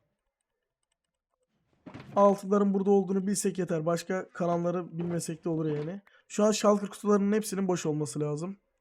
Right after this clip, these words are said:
Böyle beş tane şalkır kutum var. Güzel. Bunlar bana yeter. Bunları boyarım. Yani net boyarım. Kırmızı, mavi, sarı, yeşil, turuncu, bu renklere boyarım büyük ihtimalle. Şimdi arkadaşlar bunları yaptıktan sonra barutlarla yapacağımızı yapalım hemen.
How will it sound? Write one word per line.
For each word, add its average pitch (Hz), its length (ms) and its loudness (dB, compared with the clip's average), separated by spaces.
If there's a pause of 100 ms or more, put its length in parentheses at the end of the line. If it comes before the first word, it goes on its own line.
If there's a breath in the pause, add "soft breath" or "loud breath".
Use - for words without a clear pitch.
(960 soft breath)
Böyle 196 320 6
beş 226 220 8
tane 185 240 2
şalkır 175 380 -2
kutum 165 280 -6
var. 156 120 -4
Güzel. 180 320 -2 (160)
Bunlar 190 280 4
bana 185 160 4
yeter. 170 320 0
Bunları 165 300 2
boyarım. 165 380 2 (560)
Yani 156 220 -6
net 165 220 -2
boyarım. 156 360 0 (1080)
Kırmızı, 180 420 0
mavi, 170 300 4
sarı, 170 260 0
yeşil, 165 420 -2 (400)
turuncu, 165 540 -2 (260)
bu 190 140 0
renklere 175 360 0
boyarım 151 320 0
büyük 147 120 -8
ihtimalle. 160 440 -6 (500)
Şimdi 214 260 2
arkadaşlar 180 580 4
bunları 202 240 4
yaptıktan 214 380 2
sonra 208 420 2 (460)
barutlarla 202 640 2
yapacağımızı 185 580 0
yapalım 156 320 -2
hemen. 170 240 -4